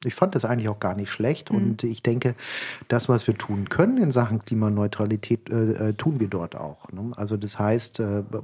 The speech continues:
Speaker 1: uns gibt's kein K-Z-Schwein oder, oder K-Z-Rind. Bei uns hat alles eine Nachhaltigkeit, man kann das alles nachverfolgen. Es sind glückliche Tiere gewesen.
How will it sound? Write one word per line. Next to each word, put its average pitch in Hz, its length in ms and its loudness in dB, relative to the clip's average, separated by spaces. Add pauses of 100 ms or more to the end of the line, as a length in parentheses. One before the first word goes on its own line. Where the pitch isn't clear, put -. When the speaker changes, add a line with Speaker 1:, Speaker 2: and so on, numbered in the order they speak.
(100)
Speaker 1:
uns 127 220 -4
gibt's - 220 -6
kein 117 280 -2
K-Z-Schwein 123 1000 0
oder, 110 440 0
oder 107 180 -2
K-Z-Rind. 107 840 -2 (580)
Bei - 80 -4
uns 113 240 -2
hat 117 140 0
alles 110 280 -2
eine 101 100 -2
Nachhaltigkeit, 131 920 -4
man 113 140 -2
kann 110 160 -4
das 107 160 -2
alles 107 260 -4
nachverfolgen. 139 1080 0
Es 113 180 -4
sind 101 180 -2
glückliche 135 480 0
Tiere 131 380 2
gewesen. 123 640 -2